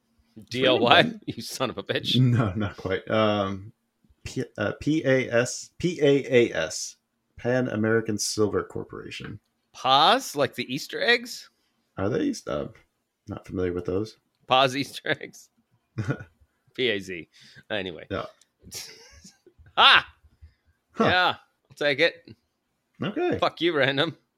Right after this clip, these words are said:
Speaker 2: Yeah. Look at that.
Speaker 1: Of course.
Speaker 2: Banging on that low, like you're ready to just fall out.
Speaker 1: Of course, maybe, maybe ours will reverse and, and this one will both reverse. And,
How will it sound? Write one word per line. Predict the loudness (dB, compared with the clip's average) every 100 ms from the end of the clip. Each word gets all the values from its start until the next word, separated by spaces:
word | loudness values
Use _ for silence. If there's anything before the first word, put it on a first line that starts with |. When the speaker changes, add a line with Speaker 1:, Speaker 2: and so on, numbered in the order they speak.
| -20 -8
Speaker 2:
Yeah. | 0 4 4 0 _ _ _ _ _ _ _
Look | -6
at | -2
that. | 0
Speaker 1:
Of |
course. | 0 0
Speaker 2:
Banging | 0 0 0
on | -2
that | -2 -4 -2
low, | 0 0 -2
like | -6 -10
you're | -8
ready | -6 -4
to | -4 -6
just | -8 -8
fall | -4 -2 -2
out. | -2 -6 _ _ _ _ _ -20
Speaker 1:
Of | -16
course, | -8 -6 -6 -10
maybe, | -8 -6 -4 -4 -4 -4
maybe | -4 -2 -2 -2 -2
ours | 0 0 0 -4
will | -4
reverse | -4 -4 -2 -4 -6
and, | -8 -8 -8
and | -8 -10 -10
this | -10 -8
one | -8 -6
will | -8
both | -8 -8 -8 -14 -18 -12
reverse. | -10 -8 -8 -10
And, | -14